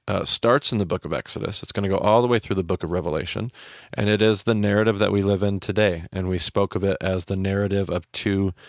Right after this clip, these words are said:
kingdoms, a tale of two kingdoms. And you have empire and shalom in constant tension. In this world, the world that we live in, and the world of the Bible. And you have empire, this, this narrative of fear, of coercion,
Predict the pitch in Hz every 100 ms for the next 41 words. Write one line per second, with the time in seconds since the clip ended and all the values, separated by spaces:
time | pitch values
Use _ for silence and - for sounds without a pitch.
0 | - - - 107 98 90 87 - 92 -
1 | 98 98 90 - 90 - 87 80 80 -
2 | _ - - - _ - 98 95 92 95
3 | - 101 101 - 104 101 101 95 92 -
4 | 95 92 92 90 90 - 90 87 - 92
5 | - 98 - - 92 87 87 90 _ -
6 | - - - 92 92 113 - 107 113 107
7 | 95 101 98 85 95 107 110 104 107 101
8 | 92 90 90 95 90 92 85 95 90 90
9 | 85 - 92 90 90 87 - - - -
10 | - 104 98 85 104 104 - 107 110 110
11 | 92 95 90 - - 98 87 - 98 98
12 | 98 98 92 90 - - 110 110 98 85
13 | - 92 98 110 104 107 107